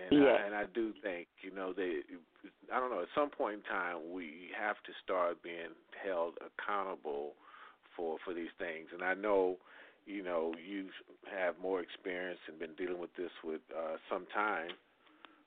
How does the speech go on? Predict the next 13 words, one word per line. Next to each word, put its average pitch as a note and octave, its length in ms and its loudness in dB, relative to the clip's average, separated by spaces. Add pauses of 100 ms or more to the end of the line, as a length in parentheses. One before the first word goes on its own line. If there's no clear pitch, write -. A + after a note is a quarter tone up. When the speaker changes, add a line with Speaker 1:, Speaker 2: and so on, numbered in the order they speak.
(280)
Speaker 1:
Um, D2+ 320 -12 (1160)
you F#3 100 -8
know, D#3 200 -8
it's, - 100 -8 (220)
it's - 220 -16
just F#2 160 -4
crazy. B2 420 6
What B2 180 6
do D3+ 60 4
you D3+ 120 0 (120)
see D3+ 120 6
in C#3+ 80 4
the A#2+ 80 0